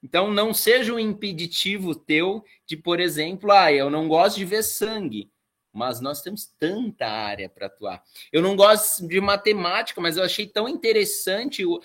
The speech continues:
a atuação, né, que a Camila falou, a grade. Não tem problema, tem muita coisa pra atuar.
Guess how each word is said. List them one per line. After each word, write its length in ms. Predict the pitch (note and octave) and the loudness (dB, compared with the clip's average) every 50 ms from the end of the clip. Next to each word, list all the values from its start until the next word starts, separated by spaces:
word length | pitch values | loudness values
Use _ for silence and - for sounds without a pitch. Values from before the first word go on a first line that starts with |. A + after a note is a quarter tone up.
| - _ | -14 _
a 120 | - D#3 | 0 0
atuação, 760 | F3 E3+ - F#3 F3+ F3+ - - - - - F3 G3 A3 A3+ G#3+ | 0 0 2 0 2 2 2 0 -4 -2 0 0 0 0 0 -2
né, 200 | G3 F#3+ G3 F#3 | 0 0 0 0
que 100 | F#3+ F3+ | 0 -4
a 60 | F3+ | -2
Camila 340 | - E3+ E3 E3+ F3 F3 E3+ | -2 -4 -4 -2 -2 -2 -2
falou, 240 | - D#3+ D#3 E3 | -2 -4 -2 0
a 80 | F3 E3+ | 0 0
grade. 480 | D#3+ D3 D3+ D#3 F3 G#3 A3 F3 D#3+ D3 | 0 0 0 0 0 0 -2 -4 -6 -8
Não 180 | D#3+ F3+ G#3+ | -6 -6 -6
tem 200 | G3+ B3+ - C#4+ | -6 -8 -8 -8
problema, 420 | A#3 C4 G3+ E3+ G3 A#3+ C4 A#3 A3 | -6 -8 -8 -6 -6 -4 -4 -4 -4
tem 180 | - A3 A3 | -4 -4 -4
muita 720 | G#3+ A3 A3 G#3+ A3 A3 A3+ B3+ D4 F4 G#4 _ - D#4+ - | 0 0 2 2 2 2 2 0 -2 -2 -4 _ -2 -2 -2
coisa 380 | - - G#3+ A3+ B3 B3 D4 | 0 -2 0 0 0 0 -4
pra 160 | - - E4 | -8 -6 -8
atuar. 300 | C4+ C#4 - D#4+ D4 D4 | -8 -6 -6 -8 -8 -8